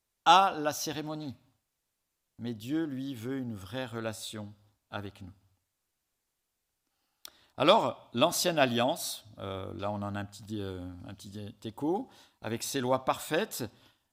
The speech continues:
montre que l'homme imparfait, déchu, ne pouvait l'accomplir. Seul un homme parfait, lui, pouvait l'accomplir. Pour inaugurer quelque chose de supérieur, d'accessible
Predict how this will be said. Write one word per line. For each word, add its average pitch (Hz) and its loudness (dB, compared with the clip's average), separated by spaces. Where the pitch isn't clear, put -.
montre 247 -2
que 139 -6
l'homme 143 2
imparfait, 139 -2
déchu, 135 -4
ne 127 -4
pouvait 120 -6
l'accomplir. 104 -10
Seul 247 0
un 120 -4
homme 131 -2
parfait, 156 -8
lui, 143 -10
pouvait 104 -10
l'accomplir. - -14
Pour 123 -6
inaugurer 190 0
quelque 135 -6
chose 131 -6
de 104 -4
supérieur, 156 -4
d'accessible 147 -4